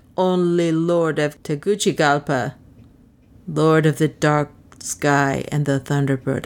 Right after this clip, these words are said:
And you, you attempt to read his mind and predict his moods. I can do that. Only I, a hereditary priest of the clan of Tegucigalpa."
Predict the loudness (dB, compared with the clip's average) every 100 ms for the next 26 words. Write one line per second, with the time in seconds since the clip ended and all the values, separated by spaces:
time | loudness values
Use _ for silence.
0 | -2 0 2 2 2 2 0 -6 -20 -20
1 | -20 -8 -2 2 2 2 2 0 2 0
2 | 2 2 2 2 2 2 2 2 0 2
3 | 0 0 -4 0 -2 0 0 0 -2 -6
4 | -8 -2 -2 0 -2 -2 -2 -2 0 -2
5 | -4 -18 -20 -20 _ 0 2 4 2 2
6 | -2 -4 -2 0 0 -2 -8 -18 -20 -12
7 | -4 0 2 2 2 0 2 2 0 0
8 | 0 2 -2 -4 -4 -4 0 2 2 0
9 | -2 -6 -4 -2 0 0 0 2 2 0
10 | -2 -2 -4